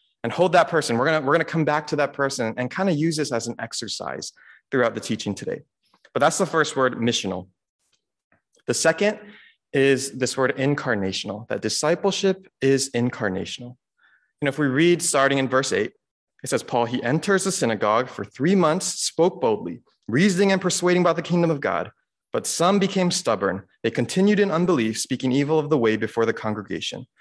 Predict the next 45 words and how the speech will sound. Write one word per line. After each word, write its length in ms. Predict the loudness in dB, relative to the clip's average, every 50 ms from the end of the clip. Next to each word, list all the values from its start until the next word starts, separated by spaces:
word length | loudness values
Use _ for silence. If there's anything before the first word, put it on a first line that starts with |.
| -20 -20 -20 _
So 220 | -6 -2 0 0 0
he, 340 | 0 0 0 2 2 0
Paul, 360 | 0 0 0 2 2 2 2 2
withdrew 520 | 0 -2 -2 -4 -8 -4 0 0 0 0
from 220 | 0 0 0 0
them, 280 | 2 0 0 -2 -4 -6 -10 -18 -18 _
took 160 | -4 -4 0 2
his 160 | 0 0 2
disciples 580 | 0 0 0 2 0 0 2 2 0 0 0
with 240 | 0 -2 -2 -2 -2
him, 240 | -2 -2 -2 -2 -4 -8 -18 -20 _ _
reasoning 440 | 2 2 2 2 2 0 0 2 2
daily 420 | 2 4 4 4 4 4 4 4
in 80 | 2 0
the 80 | -2
hall 320 | -4 -2 -2 0 0 0 0
of 80 | -2
Tyrannus. 540 | -4 -10 -8 -8 -8 -8 -10 -12 -14 -14 -16 _ _ -20 -20 -20 _ _
This 140 | -4 -4 -2
continued 420 | -2 -2 0 0 2 0 2 0
for 100 | -2 -4
two 200 | -2 -2 0 0
years, 400 | 2 4 4 4 2 2 0 -4 -12 -16 -4 -4
and 80 | -4 0 2
all 240 | 4 4 4 4 4
the 80 | 4
residents 420 | 4 4 2 0 0 -4 -4 -4 -4
of 120 | -6 -6
Asia 320 | -4 -4 -2 -2 -2 -2
heard 320 | -2 -4 -2 -2 -2 -2 -2
the 80 | -4
word 160 | -4 -4 -4 -4
of 80 | -6
the 80 | -8 -10
Lord." 280 | -10 -10 -12 -12 -16 _ _ _ _ _ _ _ _ _ _ _ _ _
You 100 | -2 0
know, 80 | 2
I 100 | 2 0
think 200 | 0 -2 -2 0
we 80 | 0 -2
see 180 | 0 2 0 0
something 680 | 2 0 -2 -2 -2 0 0 2 2 0 0 -4 -8 _ _ _
really 360 | -8 -2 2 4 6 6 6 4
important 460 | 2 2 2 0 0 0 -2 -6 -8
here, 240 | -8 -10 -10 -10